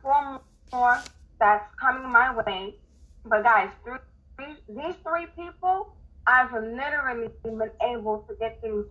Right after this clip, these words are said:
off their credit report in under thirty days of me doing this, guys. Like, literally, it's been coming off. One lady, she had, um, a whole bunch of bankruptcies on her thing.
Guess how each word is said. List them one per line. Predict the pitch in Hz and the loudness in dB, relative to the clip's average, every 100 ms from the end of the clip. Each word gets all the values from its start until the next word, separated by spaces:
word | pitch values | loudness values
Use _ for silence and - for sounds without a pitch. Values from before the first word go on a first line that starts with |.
| - | 0
off | 208 214 214 - | 4 4 2 -6
their | 208 | -6
credit | 214 - 226 214 190 | -6 0 2 2 -2
report | 185 - 180 160 - | -12 -6 -6 -6 -2
in | 214 214 - | -2 -2 2
under | 233 240 233 220 214 - | 2 2 2 2 2 2
thirty | 220 214 208 202 | 2 4 2 -2
days | 175 208 - - _ _ - | -2 -4 -4 -18 _ _ 2
of | 220 214 233 | 2 2 -2
me | 226 | -4
doing | 202 240 220 196 | -4 -2 -2 -4
this, | - - - - | -10 -18 -20 -10
guys. | 151 143 - - 180 | -4 -2 -4 -10 -2
Like, | 170 - 208 | -2 -2 -8
literally, | 202 247 240 196 180 214 | -4 -2 -2 -2 -4 -6
it's | 208 | -6
been | 190 190 - | -8 -14 -4
coming | 233 214 202 | -4 -2 -2
off. | 220 175 - - - - - - | 0 0 -2 -18 -20 -20 -20 -8
One | 202 240 285 | 2 4 4
lady, | 285 277 - - - - - - 277 294 - - - - - - | -6 -8 -14 -20 -20 -20 -20 -16 -16 -16 -20 -20 -20 -20 -20 -6
she | |
had, | 277 233 214 208 | 2 6 6 4
um, | - 202 190 185 175 175 - - _ - | 2 2 0 -6 -14 -18 -20 -20 _ 2
a | 214 | 4
whole | 220 254 | 4 4
bunch | 247 247 | 2 0
of | 214 | -4
bankruptcies | 240 233 214 - - 185 190 | -2 4 4 2 -14 -10 -6
on | 185 | -4
her | 170 | -6
thing. | - | -10